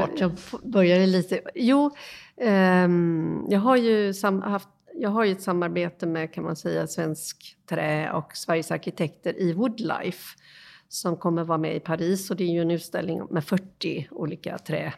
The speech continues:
Speaker 2: framförallt arkitektur. Och genom det så blev jag inbjuden att vara med i en paviljong av Embrace of Shadows, heter den, eh, arkitektkontoret. Eh, jätteduktiga som st-, har ställt ut på biennalen i Venedig. Så då har jag gjort ett bord,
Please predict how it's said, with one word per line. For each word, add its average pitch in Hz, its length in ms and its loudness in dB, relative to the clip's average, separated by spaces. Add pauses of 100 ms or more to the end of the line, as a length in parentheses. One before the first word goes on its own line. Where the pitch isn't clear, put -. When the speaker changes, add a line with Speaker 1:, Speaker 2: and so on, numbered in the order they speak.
(180)
Speaker 2:
framförallt 175 360 -6
arkitektur. 165 720 -8 (260)
Och 196 220 -4
genom 240 400 4
det 185 300 -2
så - 180 -10
blev 170 220 -4
jag 180 80 2
inbjuden 180 440 -2
att 160 180 -8
vara 170 100 -2
med 160 220 -2
i 165 180 -2
en 156 100 -2
paviljong 190 840 -2 (440)
av 151 400 2
Embrace 160 480 0
of 147 60 -8
Shadows, - 680 -4
heter 156 280 -10
den, - 280 -10
eh, - 60 -12 (140)
arkitektkontoret. - 920 -10 (180)
Eh, 160 220 -6
jätteduktiga 156 840 -6
som - 160 -12
st-, - 260 -14
har 160 160 -10
ställt 156 300 -10
ut - 300 -12
på 175 120 -6
biennalen 156 520 -2
i 156 60 -2
Venedig. 156 640 -4 (520)
Så - 200 -6
då 269 340 2
har 240 180 -2
jag 220 120 2
gjort 202 200 0
ett 170 100 -2
bord, 311 520 0